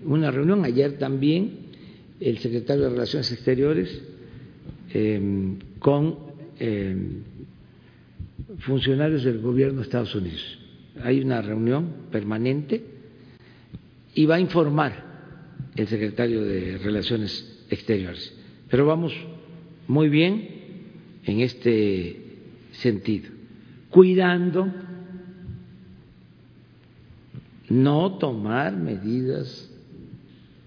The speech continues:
apresuradas y separar la parte política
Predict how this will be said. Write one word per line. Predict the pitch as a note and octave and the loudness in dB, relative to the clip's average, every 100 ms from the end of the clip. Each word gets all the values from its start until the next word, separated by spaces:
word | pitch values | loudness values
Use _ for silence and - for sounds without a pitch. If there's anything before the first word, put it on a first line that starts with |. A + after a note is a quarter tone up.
| - - - - - - - | -20 -20 -20 -20 -20 -20 -10
apresuradas | G#2+ G2 A2+ G2+ G#2+ A2+ A2+ G#2 A2 - - - - - - - - - - - - - - - - - | -8 -6 -4 -4 -2 0 0 0 -4 -8 -14 -20 -20 -20 -20 -20 -20 -20 -20 -20 -20 -20 -20 -20 -20 2
y | D3 F#3 A3 - - | 6 8 6 0 -6
separar | - C3 A#2+ A2+ A#2 D#3 B3 B2+ | -2 0 0 -2 -2 -4 -4 -6
la | F#3+ B2+ A2 | -6 -6 -6
parte | C3 B2+ C#3 | -8 -8 -8
política | C3+ C#3+ D3 C#3+ C3 - - | -6 -4 -6 -8 -12 -10 -12